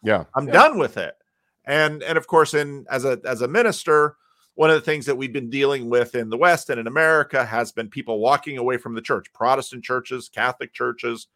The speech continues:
Speaker 2: Orthodox churches too, my Orthodox friends, um, plenty of people walking <laughs> away from those churches as well. And, and this kind of, it, it's funny because you, you, you'll get losses on both sides.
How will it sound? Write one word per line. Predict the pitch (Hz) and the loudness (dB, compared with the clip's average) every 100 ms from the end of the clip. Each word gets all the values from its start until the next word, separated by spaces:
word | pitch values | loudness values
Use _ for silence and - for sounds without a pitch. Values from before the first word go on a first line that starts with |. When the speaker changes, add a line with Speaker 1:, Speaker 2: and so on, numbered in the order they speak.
| _ _ | _ _
Speaker 2:
Orthodox | - 165 170 190 196 - | 6 6 8 8 6 6
churches | 214 208 208 - | 6 6 4 -4
too, | 214 | -2
my | 208 185 | 6 8
Orthodox | 175 165 160 156 - | 8 8 6 4 2
friends, | 165 165 170 160 | 2 2 2 -2
um, | 131 131 | -4 -2
plenty | 147 165 | -2 -2
of | 175 | -2
people | 170 165 151 | -6 0 4
walking | 156 160 175 | 4 2 0
<laughs> | |
away | 185 | 0
from | 143 175 | -2 0
those | 156 165 | 0 0
churches | 165 160 156 143 | -2 -6 -6 -12
as | 156 | -6
well. | 202 220 151 156 _ _ _ _ | 4 6 6 0 _ _ _ _
And, | 160 170 170 160 - _ _ _ _ - | 2 2 2 -6 -16 _ _ _ _ -2
and | 170 175 | -2 0
this | 180 - | -2 -4
kind | - - 202 226 247 247 214 | -10 -2 2 4 2 0 4
of, | 165 147 _ _ _ - | 4 2 _ _ _ -4
it, | 180 - | -2 2
it's | 185 180 | 0 0
funny | - 269 254 151 | 0 4 4 2
because | 143 143 156 139 | -4 0 0 0
you, | 170 170 | -6 -8
you, | 170 185 | -6 -4
you'll | 196 214 | 0 2
get | 240 175 | 2 6
losses | 220 208 180 165 | 6 6 0 -4
on | 147 | -2
both | 139 165 - | 2 2 0
sides. | 107 82 - - | -10 -14 -18 -20